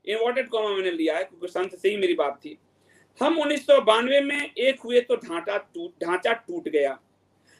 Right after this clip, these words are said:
अब केंद्र में अपनी सरकार है योगी मो-, अ, यो-, मोदी जी की। सर्वोच्च न्यायालय का फैसला हमारे पक्ष में आ जाए तो भी, तो भी प्रदेश में यदि मुलायम या मायावती की सरकार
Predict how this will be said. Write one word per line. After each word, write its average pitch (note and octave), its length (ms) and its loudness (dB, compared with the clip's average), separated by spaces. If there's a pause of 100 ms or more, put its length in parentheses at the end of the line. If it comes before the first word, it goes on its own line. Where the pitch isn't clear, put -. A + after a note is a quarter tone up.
अब B3 240 0
केंद्र D#4 280 2
में D#4+ 100 4
अपनी C#4 280 -2
सरकार A#3 460 -2
है G#3 120 -10 (220)
योगी E3+ 300 -6
मो-, F#3 240 2
अ, E3 40 -4
यो-, E3 580 -2
मोदी F3+ 220 -2
जी F3 140 -12
की। D#3 200 -14 (1040)
सर्वोच्च C#4+ 500 4
न्यायालय D4 360 4
का C#4+ 120 0
फैसला A#3+ 380 -4
हमारे A#3+ 300 -4
पक्ष A3 340 -6
में G#3+ 100 -8
आ E3+ 160 -6
जाए D#3+ 300 -4 (440)
तो D4 220 4
भी, D4+ 440 0 (320)
तो G4+ 200 -2
भी E4 240 0 (720)
प्रदेश C#4 420 -4
में F4 140 -2
यदि C#4 280 4
मुलायम B3 460 -4
या C4+ 200 -6
मायावती C4+ 580 -2
की A#3 120 -14
सरकार G3+ 640 -4